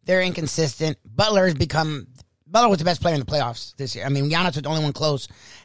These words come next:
and Giannis hasn't done it. Like, Butler's been great every game, but he doesn't have a number two. Like, the Celtics, between Brown and Tatum, you get them every night,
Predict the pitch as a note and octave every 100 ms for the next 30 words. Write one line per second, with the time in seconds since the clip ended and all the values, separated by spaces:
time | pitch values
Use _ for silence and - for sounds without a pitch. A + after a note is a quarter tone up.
0 | _ C#3+ C#3 D3 D#3+ D#3+ C#3 D3 C#3+ C#3
1 | C#3+ D3+ C3+ D3 A#2 A3 F3+ E3 D#3+ D3
2 | C3 A#2 A2+ G#2+ - - A2 G3+ F3 -
3 | - - - - - _ _ C#3+ F#3+ F3+
4 | F#3 G#3 G3+ D#3+ C#3+ C3+ C3 C3 C#3+ -
5 | G3 F#3+ F3 - - - - - F#3 D#3+
6 | F3+ G3 F3 D#3+ E3 D#3 C#3+ D#3 D#3 D3
7 | C3+ C#3 F#3+ E3+ D#3+